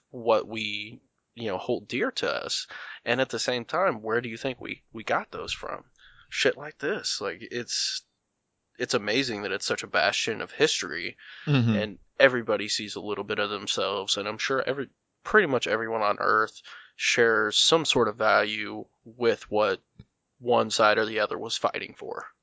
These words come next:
Speaker 2: Right, and not only was it, you know, David versus, versus Goliath, you know, three hundred versus million, because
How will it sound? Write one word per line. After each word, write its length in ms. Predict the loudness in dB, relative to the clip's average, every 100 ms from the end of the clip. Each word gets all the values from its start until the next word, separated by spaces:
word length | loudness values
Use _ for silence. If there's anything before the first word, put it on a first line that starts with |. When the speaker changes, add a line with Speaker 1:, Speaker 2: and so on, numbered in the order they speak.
| _ _ _ _ _ 2
Speaker 2:
Right, 200 | 10 10
and 140 | 10 8
not 180 | 8
only 200 | 8 6
was 300 | 4 4 6
it, 220 | 6 6 4
you 140 | 2
know, 100 | 2
David 320 | 4 6 6 4
versus, 400 | 2 0 -10 -12
versus 380 | -4 -2 -2 -6
Goliath, 480 | -2 4 6 6 4 -2
you 80 | -4
know, 140 | -4
three 300 | -4 0 2
hundred 560 | 4 2 2 0 0 -6 -16 -20 -20 -20 _
versus 600 | 4 4 6 2 2 0
million, 320 | 0 2 2
because 340 | 0 2 2